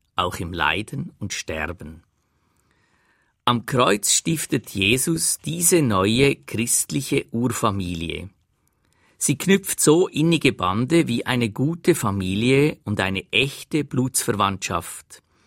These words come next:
In ihren Adern fließt das Blut christlicher Liebe. Die ersten Christinnen und Christen, so berichtet idealisierend die Apostelgeschichte, waren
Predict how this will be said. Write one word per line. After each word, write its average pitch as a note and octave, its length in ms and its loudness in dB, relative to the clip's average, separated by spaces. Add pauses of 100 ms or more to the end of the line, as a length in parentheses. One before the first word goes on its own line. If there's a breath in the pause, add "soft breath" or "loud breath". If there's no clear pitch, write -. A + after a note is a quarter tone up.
(720)
In C3 140 4
ihren C3 420 2
Adern E3 580 4
fließt - 840 -4
das G#2 200 0
Blut B2 640 -2
christlicher G#2+ 640 -2
Liebe. F#2 520 -6 (2000)
Die - 220 2
ersten C3+ 400 0
Christinnen A#2 560 2
und E2 180 -6
Christen, G2 540 -4
so F#2 200 2
berichtet F2+ 640 -4
idealisierend G#2 920 0
die E2+ 80 -2
Apostelgeschichte, A2 1200 -2 (560 soft breath)
waren A2 640 2